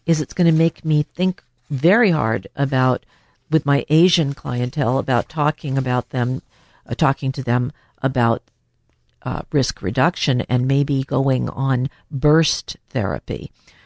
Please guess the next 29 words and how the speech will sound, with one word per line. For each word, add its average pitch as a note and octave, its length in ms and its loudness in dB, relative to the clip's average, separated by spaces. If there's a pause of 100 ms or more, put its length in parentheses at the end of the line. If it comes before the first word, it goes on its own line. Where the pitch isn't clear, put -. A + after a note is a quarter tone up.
with B2+ 180 0
their B2 180 4
bisphosphonates. - 920 -6 (220)
And G#3 100 2
that's, B3 220 2
I A3 80 0
think, F#3 320 -8
coming C3 440 -4
out. - 400 -6 (680)
Uh, C3 240 -4
so - 200 -4
basically, G3+ 500 0
we're E3 160 0
looking D#3 540 0
at C#3 320 0 (560)
a D3+ 80 -2
five E3+ 360 0
times F#3 320 2
greater D3+ 320 2
risk C3 420 -4 (360)
for, C3+ 440 0 (480)
uh, B2 220 0 (220)
these C3 260 -2
atypical C3 460 -2
fractures. G#2 640 -6 (480)
And C3 520 0 (1700)
if E3 240 0
you E3 180 4
stopped - 1000 -2